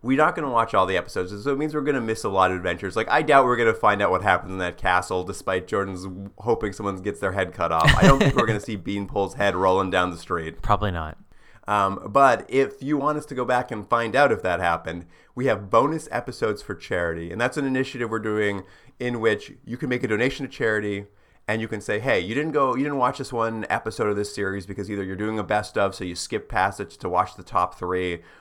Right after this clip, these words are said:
Speaker 1: or sometimes we take the escape pod and, like, just miss a bunch of episodes of a series 'cause we can't take it anymore. It's, it's time to leave that show behind."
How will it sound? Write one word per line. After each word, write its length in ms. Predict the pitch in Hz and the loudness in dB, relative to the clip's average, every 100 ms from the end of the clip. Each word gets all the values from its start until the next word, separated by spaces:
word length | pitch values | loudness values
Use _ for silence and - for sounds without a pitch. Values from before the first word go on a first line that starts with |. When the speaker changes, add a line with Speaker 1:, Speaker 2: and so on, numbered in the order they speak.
| - | -4
Speaker 1:
or 160 | 117 117 | 2 2
sometimes 300 | 165 143 143 | 2 -2 -4
we 60 | 139 | -4
take 180 | 143 | -4
the 100 | 139 | -2
escape 360 | 135 - 127 135 | -4 -4 -6 -4
pod 220 | 95 90 | 0 0
and, 80 | 90 | 0
like, 120 | 90 | -6
just 140 | 95 101 | -8 -6
miss 260 | 101 110 107 | -4 -4 -4
a 40 | |
bunch 240 | 98 98 | -2 -2
of 80 | 104 | -2
episodes 400 | 98 95 - 92 | -6 -6 -4 -4
of 60 | 92 | -4
a 40 | |
series 320 | 90 92 92 | -6 -4 -4
'cause 140 | - 92 | -4 -8
we 100 | 101 | -4
can't 220 | 117 101 | -2 -2
take 240 | - 95 - | -2 -6 -8
it 40 | |
anymore. 300 | 85 85 87 | -10 -8 -8
It's, 140 | - - - - | -8 -16 -16 -12
it's 160 | 107 | -6
time 240 | - 117 113 | 0 0 2
to 60 | 107 | 2
leave 180 | 107 | 2
that 180 | 98 95 | 0 -2
show 180 | - 92 | -2 -2
behind." 460 | 87 82 85 82 | -2 -4 -4 -6